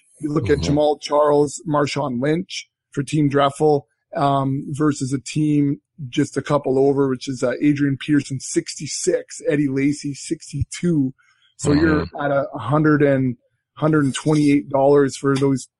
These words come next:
Speaker 1: starting two running backs. So just looking there,
Speaker 2: Yeah.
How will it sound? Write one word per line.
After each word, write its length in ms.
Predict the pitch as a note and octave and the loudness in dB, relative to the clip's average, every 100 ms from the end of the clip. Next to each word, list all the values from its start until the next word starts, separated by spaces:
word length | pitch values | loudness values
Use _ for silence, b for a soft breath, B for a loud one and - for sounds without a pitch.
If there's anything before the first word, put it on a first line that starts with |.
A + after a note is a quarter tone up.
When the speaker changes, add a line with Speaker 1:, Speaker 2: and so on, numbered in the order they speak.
| _ | _
Speaker 1:
starting 440 | - - C#3+ C#3+ - | -8 0 2 0 -2
two 160 | D3+ C3 | -4 -2
running 320 | C#3 D3 C#3 | 0 2 2
backs. 420 | B2 B2 - - | 0 -4 -10 -2
So 260 | D3+ C#3 B B B B | 2 2 B B B B
just 260 | - F#3 F3+ | 0 0 2
looking 420 | E3+ F3 D#3+ D3 | 2 2 2 2
there, 400 | D3 G3+ C#3+ C3+ | 4 4 4 4
Speaker 2:
Yeah. 160 | D#2+ | 0